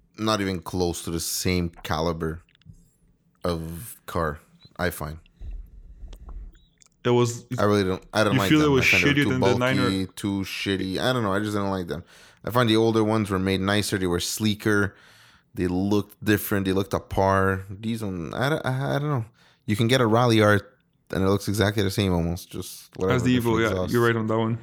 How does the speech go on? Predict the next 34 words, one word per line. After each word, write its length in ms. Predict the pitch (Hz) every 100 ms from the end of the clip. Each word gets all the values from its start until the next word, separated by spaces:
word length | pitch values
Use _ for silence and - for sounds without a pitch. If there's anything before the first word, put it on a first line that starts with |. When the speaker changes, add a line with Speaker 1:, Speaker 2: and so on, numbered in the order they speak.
| -
Speaker 2:
That 180 | 131 123
is 100 | 120
hundred 240 | 131 127
percent 260 | 123 131 123
true. 240 | - 123 117 - _ _ _ _ _ _
Speaker 1:
And 120 | 101 101
that's 180 | 98 98
what's, 460 | 92 - - - - -
I 120 | 101
think 160 | 104 107
that's 140 | 104
what 120 | 90
killed 220 | - 117 90 -
it. 60 | _ _
And 120 | 98
that's 180 | 107 98
why 380 | 107 104 101 95 - -
S 160 | 98 -
T 180 | -
I 380 | 110 101 104 107 - _ _ -
has 180 | 92 92
always 240 | 104 101
been 140 | 92 82
standing 320 | 90 87 92
out, 100 | 104
because 220 | 104 107
you 60 | 113
could 120 | 120
tell 140 | 151
an 80 | 113
S 120 | 90
T 160 | - 92
I 100 | 82
from 320 | - 90 90